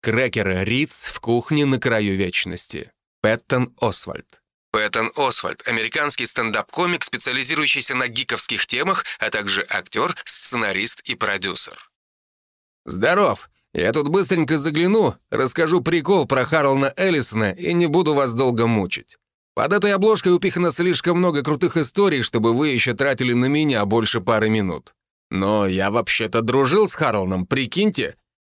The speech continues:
Был завсегдатаем в его "Стране чудес" Эллисона прямо над Шерман-Оукс.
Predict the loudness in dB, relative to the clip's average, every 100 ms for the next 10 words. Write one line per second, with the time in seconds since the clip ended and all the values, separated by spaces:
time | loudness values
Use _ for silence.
0 | -12 0 4 4 4 0 -2 0 0 2
1 | 2 2 2 2 2 0 -4 0 0 0
2 | 0 -2 -2 -2 -2 -2 0 0 0 0
3 | -2 -2 -12 _ -2 0 2 2 2 0
4 | 0 0 2 0 0 2 2 2 -2 -6
5 | -8